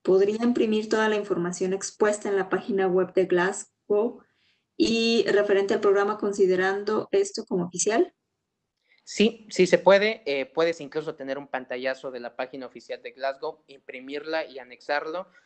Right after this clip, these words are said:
Speaker 2: Lo que nosotros, lo que nosotros nos interesa saber es conocer las materias, al menos del tronco común del posgrado. Nos interesa saber las fechas exactas de inicio y de término del programa, el costo del programa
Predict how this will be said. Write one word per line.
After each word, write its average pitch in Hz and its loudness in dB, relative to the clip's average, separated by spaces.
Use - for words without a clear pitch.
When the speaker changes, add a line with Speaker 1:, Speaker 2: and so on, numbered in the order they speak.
Speaker 2:
Lo 139 -4
que 156 -10
nosotros, 156 -6
lo 143 -6
que - -10
nosotros 160 -10
nos 170 -10
interesa 139 -8
saber 131 -6
es 139 -8
conocer 135 -6
las 135 -4
materias, 147 -8
al 127 -12
menos 139 -12
del 123 -10
tronco 143 -12
común 135 -14
del 127 -12
posgrado. 147 -4
Nos 135 -12
interesa 139 -6
saber 135 -6
las 139 -8
fechas 156 -8
exactas 135 -8
de 131 -12
inicio 160 -6
y 135 -12
de 123 -12
término 139 -8
del 123 -14
programa, 156 -4
el 139 -4
costo 190 0
del 131 -6
programa 170 -6